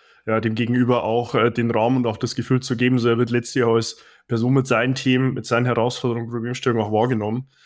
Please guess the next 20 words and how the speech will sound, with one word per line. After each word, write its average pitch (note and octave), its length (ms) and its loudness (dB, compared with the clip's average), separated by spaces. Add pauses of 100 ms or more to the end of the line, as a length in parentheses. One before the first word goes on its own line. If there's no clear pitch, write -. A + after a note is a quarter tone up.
(160)
um C3 140 0
dann C3+ 180 0
eben C3 240 -2
auch B2 140 -2
abzuwägen, B2 560 -2
ob C3 200 -4
und B2+ 100 2
inwiefern A#2+ 220 2
man A#2+ 100 2
der A#2 180 2
Instanz A2+ 400 -2
dann A#2 100 -6
auch G#2+ 120 -2
weiterhelfen G#2+ 400 -4
kann. A#2 240 0
Und A#2 100 -8
genau A2 160 -4
dazu A2 320 -4
dient B2+ 240 -2
er A2+ 200 -2